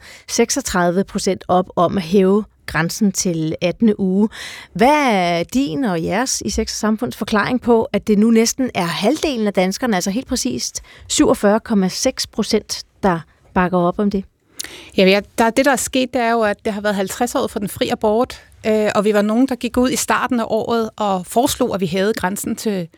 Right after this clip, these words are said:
Speaker 2: øh, uge atten. Og, og det har gjort, at vi har haft en anledning til at diskutere den fri abort i Danmark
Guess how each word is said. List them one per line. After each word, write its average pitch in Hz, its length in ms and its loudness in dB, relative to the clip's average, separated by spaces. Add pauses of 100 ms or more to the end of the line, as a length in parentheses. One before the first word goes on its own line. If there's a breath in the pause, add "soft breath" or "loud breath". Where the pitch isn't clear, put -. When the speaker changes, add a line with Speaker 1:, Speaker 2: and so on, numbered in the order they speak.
(200 soft breath)
Speaker 2:
øh, 214 180 4
uge 214 240 -2
atten. 196 240 -4 (680 loud breath)
Og, 220 220 2
og - 220 0
det 294 240 4 (160)
har 233 320 0
gjort, 294 440 0
at 220 160 -4
vi 233 60 2
har 226 80 4
haft 240 200 -2
en 262 140 2
anledning 254 380 4
til - 100 -4
at - 120 -6
diskutere 240 600 -2 (240)
den 226 120 4
fri 254 260 -2
abort 214 300 0
i 247 40 -2
Danmark 208 380 -2